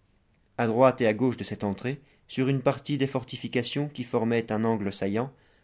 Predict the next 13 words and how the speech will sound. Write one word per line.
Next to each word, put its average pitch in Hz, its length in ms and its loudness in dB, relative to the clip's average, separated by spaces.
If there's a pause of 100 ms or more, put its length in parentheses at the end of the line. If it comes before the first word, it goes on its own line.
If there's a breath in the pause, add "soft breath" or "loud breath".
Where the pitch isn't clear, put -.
(220 soft breath)
on 123 100 0
pouvait 131 400 4
au 139 40 0
besoin 127 380 2
placer 131 340 2
des 127 180 4
archers 131 380 2
et 143 40 2
des 139 120 4
frondeurs 120 600 0
pour 127 200 -2
la 120 80 2
défendre. 85 520 -6